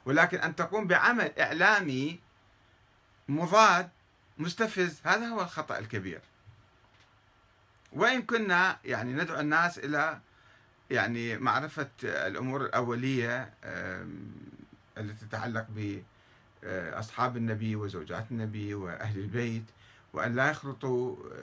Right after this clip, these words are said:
الأمور ولا يأخذوا صورة معينة، عمل معين، أو، أو افترض مثلا السيدة عائشة خرجت على الإمام علي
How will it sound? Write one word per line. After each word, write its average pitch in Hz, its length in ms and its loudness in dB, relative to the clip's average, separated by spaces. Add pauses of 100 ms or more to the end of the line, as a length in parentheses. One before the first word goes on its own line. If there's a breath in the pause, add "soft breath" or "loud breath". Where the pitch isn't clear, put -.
(120)
الأمور 117 500 -2
ولا 127 240 0
يأخذوا 151 260 -4
صورة 147 300 -4
معينة، 135 520 -2
عمل 143 460 0
معين، 131 580 0 (500 loud breath)
أو، 120 420 -2
أو 107 400 -2
افترض 147 380 -4
مثلا 139 500 -2
السيدة 131 380 0
عائشة 139 420 0
خرجت 123 460 -2
على 98 120 -2
الإمام 95 260 -2
علي 87 280 -4